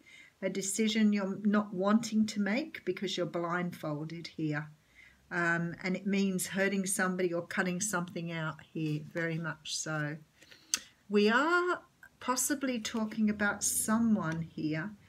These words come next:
who is coming across as a King of Wands. So this person could be a fire sign who's got his emotions totally in balance, or it could be a water sign who's a leader and very attractive.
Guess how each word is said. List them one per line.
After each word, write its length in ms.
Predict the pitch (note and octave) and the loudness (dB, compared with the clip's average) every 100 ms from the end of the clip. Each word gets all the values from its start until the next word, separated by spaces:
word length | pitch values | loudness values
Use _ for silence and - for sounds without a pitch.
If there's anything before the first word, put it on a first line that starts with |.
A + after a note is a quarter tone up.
| - - _ | -20 -20 _
who 120 | F#3+ | 0
is 160 | F#3+ - | 0 -2
coming 400 | - A3+ C#4+ D4 | -6 -2 0 -2
across 420 | C4 - G3+ - | -4 -6 -6 -4
as 140 | F3 | -4
a 60 | F3+ | -4
King 360 | - - F#3 | -8 -8 -4
of 240 | F3+ D#3+ - | -4 -6 -6
Wands. 720 | F3 E3+ D#3+ D3+ - - - - - - - - | -6 -4 -6 -8 -10 -12 -12 -16 -20 -20 -20 -4
So 160 | G#3+ | 0
this 220 | G#3+ A#3+ | 2 2
person 400 | - C#4 C#4 C#4+ | 0 0 0 -2
could 100 | - | -4
be 140 | A#3+ A3 | 0 0
a 80 | G#3 | -2
fire 400 | - G#3 G3+ G3+ | -2 0 0 0
sign 380 | - F#3 F#3+ | -2 -2 -2
who's 280 | F#3 F#3+ F#3 | -2 -2 -2
got 240 | - F#3+ G3 | -4 -6 -2
his 140 | F3+ | 0
emotions 680 | F3+ F#3 G#3+ A3+ - F#3+ - | 0 2 2 0 -2 -4 -6
totally 520 | - F#3+ F3+ E3+ E3 | -4 -2 0 -2 -2
in 140 | E3+ | -4
balance, 840 | E3 F#3 F#3 E3+ G3+ A#3+ - - - - - - - | -4 -4 -2 -2 -2 -4 -6 -8 -8 -12 -20 -16 -2
or 160 | F3+ | -2
it 80 | - | 0
could 180 | G#3+ G3+ | -2 -2
be 140 | G#3 | 2
a 80 | F#3 | 2
water 500 | E3+ F3 G3+ G#3 G#3 | 2 0 0 0 -2
sign 460 | G3+ - E3+ E3 F3 | -4 -4 -4 -2 -2
who's 320 | E3+ E3+ D#3+ | -2 -2 0
a 80 | E3+ | 0
leader 680 | F3+ F#3 F#3 E3+ D#3+ D#3+ | 4 4 4 0 -2 -2
and 240 | E3 E3 E3 | -2 -2 -2
very 300 | F3 F3 E3+ | -2 -2 -2
attractive. 920 | D#3+ - D#3 - _ - D3 - | -6 -6 -8 -10 _ -10 -10 -12